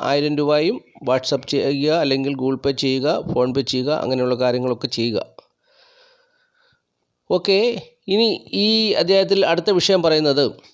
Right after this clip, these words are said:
ധനപരമായ നേട്ടം തിങ്കളാഴ്ച ദിവസം ഉണ്ടാകുന്ന നാളുകാരെക്കുറിച്ചാണ് പറയാൻ പോകുന്നത്. ചോതി, പൂരുട്ടാതി, തിരുവോണം, അശ്വതി,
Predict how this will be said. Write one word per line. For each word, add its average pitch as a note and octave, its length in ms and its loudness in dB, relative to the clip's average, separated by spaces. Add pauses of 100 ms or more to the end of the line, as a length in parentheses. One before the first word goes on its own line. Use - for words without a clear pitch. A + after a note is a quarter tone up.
(1300)
ധനപരമായ G#3+ 520 2
നേട്ടം F3+ 420 2 (640)
തിങ്കളാഴ്ച E3+ 400 0
ദിവസം F#3 260 2
ഉണ്ടാകുന്ന E3 300 2
നാളുകാരെക്കുറിച്ചാണ് D#3+ 840 2
പറയാൻ C#3+ 320 2
പോകുന്നത്. C3+ 380 0 (380)
ചോതി, D#3+ 380 2 (220)
പൂരുട്ടാതി, D3+ 640 0 (180)
തിരുവോണം, D3+ 500 2 (600)
അശ്വതി, E3 380 2